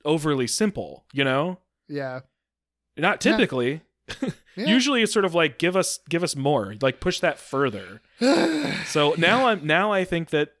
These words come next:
Speaker 1: that it was not on a soundstage, and that, I think, degrades the quality of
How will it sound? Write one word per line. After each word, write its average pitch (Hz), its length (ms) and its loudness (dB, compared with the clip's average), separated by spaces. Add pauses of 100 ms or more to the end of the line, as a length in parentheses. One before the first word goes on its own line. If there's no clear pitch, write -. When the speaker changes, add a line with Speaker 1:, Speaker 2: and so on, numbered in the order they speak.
Speaker 1:
that 151 220 0
it 147 140 -2
was 135 220 -2
not 139 240 -2
on 139 120 -2
a - 20 -2
soundstage, 160 720 -2
and 127 100 -2
that, 127 220 -2 (260)
I 131 120 -4
think, 120 260 -6 (240)
degrades 123 380 -2
the - 80 -4
quality 113 420 0
of 107 180 -6